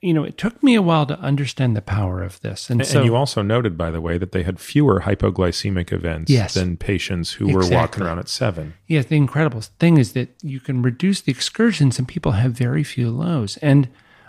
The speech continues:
Speaker 1: again, I read Bernstein, and I also learned of a, of a recent Facebook group, which is called Type one Grit, T Y P E O N E G R I T. And so that's a group of people who are followers of the Bernstein method.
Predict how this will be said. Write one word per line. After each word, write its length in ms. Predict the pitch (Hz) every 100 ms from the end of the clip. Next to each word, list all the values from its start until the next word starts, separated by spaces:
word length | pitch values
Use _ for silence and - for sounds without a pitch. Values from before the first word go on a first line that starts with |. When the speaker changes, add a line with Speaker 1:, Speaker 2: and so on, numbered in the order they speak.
| _ -
Speaker 1:
again, 260 | 139 135 -
I 160 | 139 165
read 280 | 190 165
Bernstein, 720 | - 127 127 123 - 143 170 -
and 280 | 131 127 139 -
I 240 | 143 151 -
also 340 | - 143 - 147
learned 460 | 131 131 135 139
of 180 | 135 113
a, 220 | 110 104 -
of 180 | 127 101
a 100 | 110
recent 480 | 104 139 - 120 120
Facebook 600 | - 160 160 - 120 -
group, 320 | 104 117 -
which 120 | -
is 120 | 117
called 260 | - 113 107
Type 340 | - 120 -
one 260 | 104 101 98
Grit, 360 | - 107 - _ _
T 240 | - 135
Y 300 | 123 113 117 117
P 200 | - 127 -
E 280 | 113 117 156
O 220 | 107 117
N 320 | - 113 110
E 320 | 139 117 104 123
G 360 | 113 117 120 -
R 220 | 107 104 143
I 180 | 107 101
T. 400 | - - 107 - _ _ _ _ _
And 140 | 120 113
so 120 | 117
that's 260 | 139 160
a 40 | 131
group 460 | 104 151 190 214
of 180 | 147 127
people 300 | - 185 143
who 160 | 95 123
are 60 |
followers 580 | 107 - 175 190 127 104
of 140 | 110 101
the 100 | 98
Bernstein 640 | - 113 147 - 107 98
method. 400 | 131 - 98 -